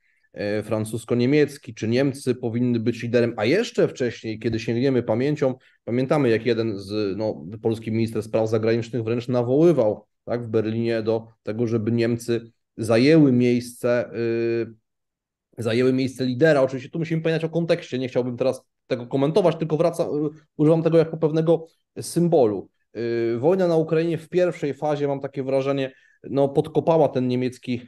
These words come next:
autorytet, ale tak jak pan zauważył na końcu, no, to jest olbrzymia gospodarka. Niedawno nagrywaliśmy rozmowę na temat, e, Trójmorza, no i tam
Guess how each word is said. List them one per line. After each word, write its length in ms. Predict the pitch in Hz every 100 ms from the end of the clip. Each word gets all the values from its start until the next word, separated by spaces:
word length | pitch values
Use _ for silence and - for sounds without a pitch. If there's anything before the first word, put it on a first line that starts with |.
| _
autorytet, 580 | 123 127 127 127 123 156 -
ale 180 | 139
tak 140 | 139 139
jak 140 | 143
pan 140 | 147 131
zauważył 420 | 139 135 135 139
na 120 | 139
końcu, 300 | 139 127 139
no, 100 | 139
to 80 | 151
jest 100 | 143
olbrzymia 400 | 139 139 139 139
gospodarka. 600 | 135 135 127 123 135 131 - -
Niedawno 360 | 123 131 127 131
nagrywaliśmy 560 | 123 127 127 127 127
rozmowę 320 | 120 123 131 131
na 80 |
temat, 280 | 131 131 131 - _ _ _
e, 100 | 117
Trójmorza, 640 | 113 135 139 151 147 127 123
no 120 | 123
i 100 | 123
tam 400 | 127 127 127